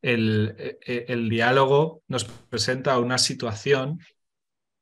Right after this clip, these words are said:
en la cual hay unos padres, eh, preocupados por la educación de sus hijos, y entonces nos pone como posibles interlocutores a, a nicias y a laques,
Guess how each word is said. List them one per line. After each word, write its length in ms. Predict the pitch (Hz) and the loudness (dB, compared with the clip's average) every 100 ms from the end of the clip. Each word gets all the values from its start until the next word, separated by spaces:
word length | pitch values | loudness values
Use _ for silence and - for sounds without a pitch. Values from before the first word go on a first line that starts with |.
| _ | _
en 100 | 123 | -2
la 140 | 110 | -2
cual 180 | 113 123 | 2 2
hay 100 | 113 | 2
unos 180 | 117 113 | 0 -4
padres, 600 | - 123 123 123 120 - 127 | -2 0 2 2 2 0 -2
eh, 320 | 120 120 113 | 0 0 0
preocupados 460 | 120 110 117 120 117 | -4 -6 -4 -4 -4
por 100 | 117 | -2
la 60 | |
educación 320 | 107 107 110 | 0 -2 -2
de 60 | 127 | -2
sus 200 | - - | 0 0
hijos, 420 | 147 151 165 - - - - _ | 0 0 0 -2 -10 -20 -20 _
y 60 | - | -4
entonces 640 | 123 139 139 160 - - _ _ _ _ _ | 0 0 4 4 4 -2 _ _ _ _ _
nos 180 | 143 131 | -2 0
pone 340 | - 147 170 | 4 6 6
como 380 | 170 156 143 131 | 4 2 2 2
posibles 480 | 131 - 135 165 175 | 0 -2 0 0 2
interlocutores 1040 | 165 160 147 131 127 143 160 160 190 - - | 2 2 0 -2 -2 -2 0 0 -2 -6 -2
a, 580 | 123 117 113 110 110 | 0 2 2 0 0
a 60 | 113 | -2
nicias 720 | 113 143 - 135 107 101 - - | -2 -4 -2 0 0 0 -4 -6
y 140 | 123 | -4
a 320 | 110 107 104 | 0 0 0
laques, 600 | 104 135 147 143 180 - | 2 2 2 0 -2 -6